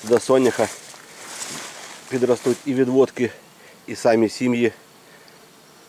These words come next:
і приносять мед і одні, і другі. Якщо цього не зробити, то, можливо, <laughs> бджоли розлетяться і меду взагалі ніяка може і не бути.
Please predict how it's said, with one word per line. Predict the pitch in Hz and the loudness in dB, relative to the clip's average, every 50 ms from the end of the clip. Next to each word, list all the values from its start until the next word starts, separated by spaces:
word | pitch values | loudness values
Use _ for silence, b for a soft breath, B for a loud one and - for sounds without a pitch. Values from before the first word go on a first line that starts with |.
| - - - - - - - | -20 -20 -20 -20 -20 -12 -6
і | 113 110 110 110 104 - | -4 -2 0 -2 0 0
приносять | 117 110 120 120 107 - 117 - | 2 2 4 2 2 0 -4 -4
мед | 120 120 120 110 - - - | 0 2 2 2 0 -2 -8
і | 120 117 117 - - - | -6 -6 -6 -6 -6 -2
одні, | 107 104 107 113 120 135 - - - | -2 -2 0 0 0 0 0 -2 -4
і | 123 | -6
другі. | 101 98 110 110 101 95 98 92 - - - - | -4 -2 0 0 0 -2 -4 -6 -8 -10 -10 -4
Якщо | 101 107 101 - 135 120 | -4 -2 -2 -2 -4 -2
цього | - 120 110 | 0 0 0
не | 113 123 | 2 2
зробити, | 123 135 135 135 143 147 - - 135 - B B B B B B | 0 2 0 0 0 -2 -4 -6 -12 -12 B B B B B B
то, | 107 | -4
можливо, | 104 104 101 95 110 120 120 123 120 107 - - - - - | -2 -2 -2 -2 -2 0 2 2 2 0 0 -6 -20 -20 -20
<laughs> | - - - - - | -20 -20 -20 -10 -4
бджоли | 123 123 113 98 95 104 107 113 110 107 104 | -2 0 0 0 -2 0 2 2 4 2 2
розлетяться | 104 92 104 98 - 123 117 - - - | 0 0 -2 0 0 0 -2 -2 -4 -8
і | - 98 | -4 -2
меду | 104 107 101 92 | -2 0 0 0
взагалі | 95 95 92 101 104 | -2 -2 -2 -2 -2
ніяка | 98 98 95 87 98 95 95 B B B B B B B B B B | -2 -2 -2 -2 -4 -6 -6 B B B B B B B B B B
може | - 95 101 107 101 101 117 | -4 0 2 2 2 2 0
і | - 113 117 | -2 0 0
не | 117 123 | 2 0
бути. | 120 123 123 120 - 117 107 | 0 0 -4 -4 -2 -2 -4